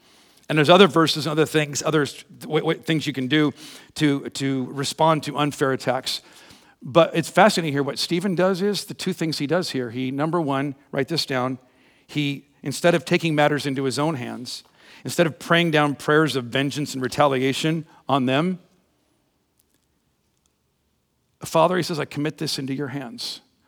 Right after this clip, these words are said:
What this means is, I surrender this situation to God. Now, don't miss this, 'cause some of you are gonna hear today, "Oh, I just gotta surrender my life to God and just, okay, I'm just gonna surrender. Hear a good worship song and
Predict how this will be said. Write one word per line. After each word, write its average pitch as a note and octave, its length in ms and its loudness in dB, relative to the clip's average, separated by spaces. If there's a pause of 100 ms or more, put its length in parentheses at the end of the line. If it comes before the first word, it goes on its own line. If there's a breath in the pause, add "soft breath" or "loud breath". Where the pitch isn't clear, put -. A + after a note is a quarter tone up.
What E3+ 220 0
this G3+ 200 4
means F3 280 0
is, F#3 240 4
I D#3 80 2
surrender D#3+ 880 4 (360 soft breath)
this C#3+ 680 6
situation D#3 840 0 (500)
to C3 100 -14
God. A#2+ 340 0 (960)
Now, D#3+ 120 4
don't F#3 180 8
miss F3+ 200 6
this, - 340 -4 (340 loud breath)
'cause D#3+ 140 0
some G3+ 160 4
of - 20 8
you A3 80 8
are - 20 8
gonna G3 140 8
hear F#3 160 8
today, C#3+ 460 6 (280 loud breath)
"Oh, G3+ 120 10
I G3 100 12
just G3 140 0
gotta A3+ 180 8
surrender A3 400 4
my G#3+ 100 6
life G#3+ 200 6
to G#3+ 80 0
God F#3+ 260 8
and D3 80 -2
just, D#3+ 160 -4
okay, G3+ 220 2
I'm G3 80 4
just F3+ 120 0
gonna G#3 120 2
surrender. E3 280 0
Hear D#3+ 140 4
a G3 60 6
good F3+ 140 4
worship F3 260 4
song F3+ 260 6
and D3+ 100 2